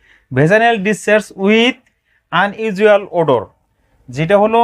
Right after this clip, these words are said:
দুর্গন্ধময় ডিসচার্জ, যেটা খুবই দুর্গন্ধময়। তো যাই হোক, এই যে রোগগুলোর কথা বললাম, আরও অনেক রোগ আছে, আমরা পর্যায়ক্রমে আলোচনার সাথে সাথে রোগগুলো নিয়ে আসবো। তো দেখেন, আমরা পর্যায়ক্রমে এই বিষয়গুলো নিয়ে আলোচনা করার চেষ্টা করব।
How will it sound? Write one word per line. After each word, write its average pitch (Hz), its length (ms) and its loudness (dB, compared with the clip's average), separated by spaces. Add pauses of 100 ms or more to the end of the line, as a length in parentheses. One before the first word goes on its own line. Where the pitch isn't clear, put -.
(100)
দুর্গন্ধময় 202 880 2 (520)
ডিসচার্জ, 170 500 0
যেটা 123 300 0 (320)
খুবই 202 220 -10
দুর্গন্ধময়। 139 680 -2 (120)
তো 170 120 -6
যাই 220 180 2
হোক, 226 220 2 (560)
এই 180 200 -4
যে 233 160 -6
রোগগুলোর 214 520 0
কথা 220 160 0
বললাম, 175 420 0 (320)
আরও 214 180 2
অনেক 214 260 0
রোগ 170 180 2
আছে, 160 200 0
আমরা 165 160 -2
পর্যায়ক্রমে 165 520 -2
আলোচনার 151 480 0 (360)
সাথে 151 280 -2
সাথে 147 200 -2
রোগগুলো 143 480 2
নিয়ে 156 160 2
আসবো। 147 280 -2 (420)
তো 147 60 -8
দেখেন, 165 300 -2 (100)
আমরা 175 300 2
পর্যায়ক্রমে 202 680 -4
এই 175 200 -4
বিষয়গুলো 175 460 0
নিয়ে 190 200 0 (120)
আলোচনা 170 360 2
করার 165 280 2 (320)
চেষ্টা 180 400 -2
করব। 139 180 -2